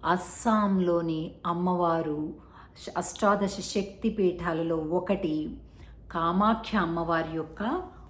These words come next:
ముఖ దర్శనం సంవత్సరంలో ఒక్కరోజు మాత్రమే ఉంటుంది. దాన్ని తిలకిద్దాం. సరే, అనేక రకాల మాటలు వింటుంటాం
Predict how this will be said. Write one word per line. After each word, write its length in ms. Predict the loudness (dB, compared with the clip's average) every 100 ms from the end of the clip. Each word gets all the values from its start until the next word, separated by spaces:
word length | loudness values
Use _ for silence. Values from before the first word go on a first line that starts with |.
| -16 -8
ముఖ 420 | -4 -4 -2 0
దర్శనం 720 | 2 2 0 -6 -4 -2 -2 -6 -20 -10 -6
సంవత్సరంలో 720 | -4 -2 -2 -4 -6 -6 -6 -8 -10
ఒక్కరోజు 600 | -12 -12 -6 -2 -2 -4
మాత్రమే 480 | -6 -6 -6 -6 -4
ఉంటుంది. 520 | -4 -6 -8 -8 -10 -16 -20 -20 -20 -20 -20 -6
దాన్ని 380 | -4 -2 -2 -2
తిలకిద్దాం. 840 | -2 -4 -4 -6 -4 -2 0 -2 -4 -20 -20 -14 -2
సరే, 280 | 2 2 2 -4 -14 -6 0
అనేక 260 | 0 2
రకాల 320 | 2 2 2
మాటలు 400 | 2 2 0 -2
వింటుంటాం 640 | 0 0 0 -2 0 0